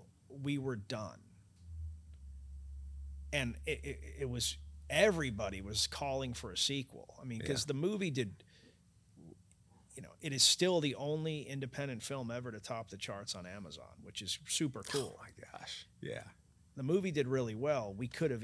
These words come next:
Speaker 1: easily made a sequel and it would have done better as sequels do. We didn't have it in us. I mean,
Speaker 2: Yeah.
Speaker 1: legitimately. Like, I'm not just saying that.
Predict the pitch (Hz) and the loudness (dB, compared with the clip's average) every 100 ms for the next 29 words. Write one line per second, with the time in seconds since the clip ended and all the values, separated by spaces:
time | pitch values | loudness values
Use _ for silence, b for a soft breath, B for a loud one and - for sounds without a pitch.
0 | 113 175 202 143 120 110 98 98 - - | -4 0 2 2 0 -4 -6 -8 -12 -12
1 | 143 123 127 127 123 113 107 - 127 120 | -4 0 2 2 0 -2 -6 -10 -8 -6
2 | 110 104 101 101 117 - - 156 160 123 | -6 -6 -6 -8 -10 0 4 6 4 2
3 | 107 98 92 131 110 107 101 - 127 127 | -4 -4 -6 -6 -4 -6 -8 -8 -6 -4
4 | 127 123 120 120 107 131 120 113 107 - | -2 -2 -2 0 2 2 2 0 0 0
5 | 113 123 104 110 151 131 92 - b b | -2 -6 -6 -2 0 0 -2 -12 b b
6 | b b b - - - - - - - | b b b -20 -20 -20 -20 -20 -20 -20
7 | - - 123 151 147 107 110 87 90 78 | -20 -12 0 2 2 0 -4 -4 -8 -10
8 | - - - - - - 131 139 123 135 | -12 -12 -12 -14 -20 -10 2 4 6 6
9 | 143 113 175 175 127 87 90 78 - 143 | 6 6 8 8 4 0 -8 -12 -14 -10
10 | 127 151 175 165 156 - 151 135 117 95 | 0 4 4 4 6 6 6 4 0 -4
11 | 76 | -8